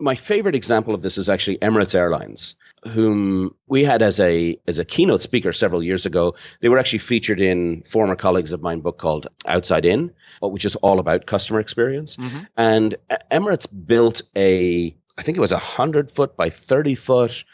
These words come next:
Speaker 1: walk-on customer journey. And the reason for that was they have employees that speak more than a hundred languages.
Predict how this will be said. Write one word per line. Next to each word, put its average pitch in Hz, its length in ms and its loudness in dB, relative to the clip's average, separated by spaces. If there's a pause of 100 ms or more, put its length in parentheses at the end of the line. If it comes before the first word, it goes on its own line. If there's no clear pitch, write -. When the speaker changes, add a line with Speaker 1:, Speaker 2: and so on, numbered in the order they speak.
(160)
Speaker 1:
walk-on 85 1120 0
customer 92 480 -2
journey. 78 440 -4 (500)
And 110 140 2
the 104 60 4
reason 160 300 0
for 113 100 0
that 87 220 2
was 92 160 2
they 87 140 0
have 85 200 0
employees 104 480 2
that 90 120 -6
speak 95 260 -6
more 92 180 2
than 92 120 2
a 82 80 0
hundred 80 260 -4
languages. 85 580 -4